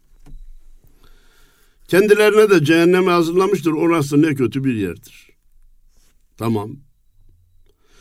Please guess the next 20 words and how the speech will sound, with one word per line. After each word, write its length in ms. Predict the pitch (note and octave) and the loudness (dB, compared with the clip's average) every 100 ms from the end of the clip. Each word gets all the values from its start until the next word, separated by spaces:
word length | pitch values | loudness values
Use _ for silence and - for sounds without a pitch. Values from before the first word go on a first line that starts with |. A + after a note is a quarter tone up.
| - _ - | -20 _ -6
Efendim, 720 | E3+ A3+ B3 F#3 A2 E2+ G#2+ | -6 -6 -4 -2 -2 -6 -4
velillahi 1040 | D3 A3+ B3 A3 G3+ A3 A#3 A3 G3 F3 E3+ | 0 0 0 -2 -2 2 2 4 4 4 2
ma, 500 | D#3+ F3+ F3+ F3 D#3+ | 0 0 0 0 0
velillahi 840 | F#3 F#3+ F#3 G3+ F#3+ D#3 - - D3 C3 - B2+ | -2 -2 -2 0 0 0 -10 -20 -18 -16 -14 -6
cunu-, 460 | D#3+ G3+ E3+ B2+ B2+ | -2 0 -2 -2 -4
velillahi 480 | E3+ F#3+ G#3+ G3+ | -2 0 4 4
cunudu 400 | E3 G#3 A3+ F#3+ | 2 0 0 0
semavati 680 | E3+ E3+ F#3+ F#3 F#3+ E3 G3 | 0 0 2 2 2 2 2
vel 140 | G3+ | 2
ard. 220 | G3 A#2+ - | 0 -2 -4
Yukarıda 460 | C#3 C#3+ D#3+ G3 | -4 -2 -4 -4
söylemişti 580 | D#3+ G3 A3 B3 F#3+ C#3+ | -4 -4 -4 -6 -8 -8
Allahu 340 | B2+ A#2+ A2+ | -6 -6 -8
Teala. 400 | G#2 - B2 - - | -10 -12 -12 -14 -8
Yerlerin 420 | A#2 A#2+ B2 C3 | -4 -2 0 0
göklerin 420 | A#2+ G#2+ A#2+ A#2+ A2+ | 0 -4 -4 -6 -4
orduları 520 | G#2+ G#2+ A2 G#2 G2+ | -6 -4 -6 -6 -8
Allah'a 400 | G2 G2 G#2 G#2+ | -8 -8 -10 -12
aittir 440 | G#2 - - - | -16 -18 -20 -18
diye. 120 | B2+ | -20